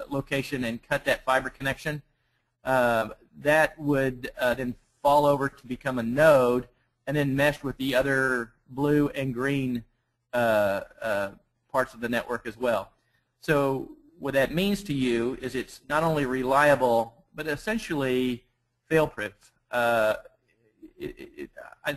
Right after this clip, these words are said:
I don't know that I've ever seen a network go down. Um, you might have a node go down,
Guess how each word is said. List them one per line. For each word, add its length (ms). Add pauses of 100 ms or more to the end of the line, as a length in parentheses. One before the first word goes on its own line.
I 40
don't 280
know 120
that 100
I've 120
ever 220
seen 200
a 60
network 420
go 100
down. 300 (200)
Um, 400 (480)
you 100
might 160
have 160
a 60
node 300
go 140
down, 420